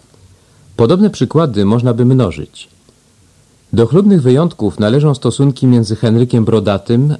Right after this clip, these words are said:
a jego synem, również noszącym to samo imię. Nie trudno było o harmonię w rodzinie, gdy syn był małoletni,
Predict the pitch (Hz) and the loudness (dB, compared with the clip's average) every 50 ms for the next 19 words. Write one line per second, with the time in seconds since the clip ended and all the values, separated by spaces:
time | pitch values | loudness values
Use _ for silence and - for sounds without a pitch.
0 | - - 101 104 107 107 98 110 104 - - - 110 101 101 104 110 117 120 120 | -6 -4 -2 0 0 0 0 -2 -2 -2 -2 0 0 0 2 2 2 0 -2 -2
1 | - _ _ - - 131 135 120 95 98 95 87 - - 104 92 - 117 113 110 | -6 _ _ -4 0 0 0 0 2 0 0 0 -2 -4 -6 -4 -2 -2 -4 -2
2 | - 117 101 - 107 98 - 101 92 101 101 - - 95 87 78 73 71 78 _ | -2 -2 -2 -2 -4 -2 -2 -2 -2 -2 -4 -4 -4 -4 -4 -4 -6 -8 -12 _
3 | _ _ _ _ _ _ _ _ _ _ _ _ _ _ - _ _ _ _ _ | _ _ _ _ _ _ _ _ _ _ _ _ _ _ -20 _ _ _ _ _
4 | _ _ _ _ _ _ - 117 135 127 - 214 220 185 196 185 151 151 175 170 | _ _ _ _ _ _ 0 0 0 2 2 0 2 2 2 2 2 2 4 4
5 | 165 - - 117 - 135 117 113 123 139 147 147 143 139 131 117 107 113 107 107 | 4 2 0 -2 -2 -2 -2 0 2 2 2 2 2 2 2 0 2 0 0 0
6 | 92 95 107 113 123 127 120 95 92 87 78 98 - - 127 117 110 92 110 107 | 0 0 0 2 4 2 2 0 -2 -4 -4 -4 -2 0 0 0 2 2 2 2
7 | 101 104 110 110 110 113 113 110 104 - - - 101 101 107 - | 2 2 2 2 2 2 2 0 -2 -4 -6 -6 -4 -4 -4 -4